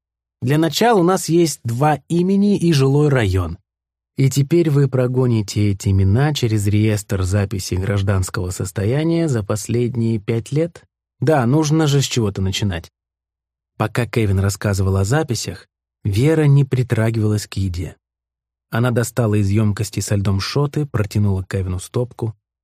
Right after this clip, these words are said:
Они встретились взглядом и кивнули друг другу и опустошили стопки.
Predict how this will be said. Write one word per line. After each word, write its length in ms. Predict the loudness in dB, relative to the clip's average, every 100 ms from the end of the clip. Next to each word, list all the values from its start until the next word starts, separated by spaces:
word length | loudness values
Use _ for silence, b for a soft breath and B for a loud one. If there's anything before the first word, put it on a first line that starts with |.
| _ _
Они 240 | 0 2
встретились 560 | 0 0 -2 -2 -4 -4
взглядом 560 | -4 -2 0 0 2 0
и 80 |
кивнули 420 | 0 0 0 2 0
друг 240 | 0 0
другу 320 | 0 0 -2
и 240 | -2 -2 0
опустошили 920 | -2 -2 -8 -4 -4 -2 -2 -2 -2
стопки. 540 | -6 -10 -10 -16